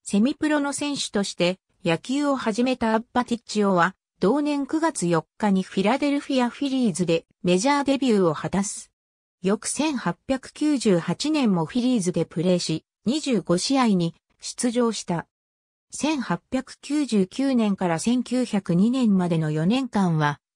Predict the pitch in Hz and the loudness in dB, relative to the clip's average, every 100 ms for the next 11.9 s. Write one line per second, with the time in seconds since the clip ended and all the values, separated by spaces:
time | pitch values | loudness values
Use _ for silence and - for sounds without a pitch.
0 | - 165 247 285 285 269 254 277 226 214 | -2 0 0 2 2 2 2 0 2 0
1 | 165 - 226 254 185 156 175 180 190 233 | 0 0 2 2 2 0 -4 -4 -2 0
2 | 208 202 - 247 247 233 - 208 190 170 | 2 0 -2 -4 -2 -6 -4 0 2 2
3 | 156 _ _ - 285 311 - 254 269 - | 2 _ _ -6 -4 -4 -4 -4 -4 -4
4 | 180 - - 196 240 247 226 214 208 _ | -6 -6 -2 0 2 2 2 2 0 _
5 | _ 190 277 - 214 180 214 277 277 277 | _ -2 -2 0 0 2 2 2 0 -2
6 | 269 233 214 202 180 175 _ _ - 190 | -2 0 0 0 -2 -2 _ _ -2 0
7 | 233 302 302 294 277 208 185 156 - 147 | 2 0 0 0 0 0 0 -2 -6 -8
8 | - 170 - _ _ _ _ _ _ - | -6 -8 -8 _ _ _ _ _ _ -4
9 | 254 302 277 233 233 240 254 214 175 175 | -2 0 2 2 2 0 0 0 -2 0
10 | 180 240 220 254 220 165 233 294 254 185 | 2 2 0 0 2 0 0 0 0 0
11 | 165 - 170 202 190 - - 170 | -2 -2 -2 -2 -6 -6 -4 -2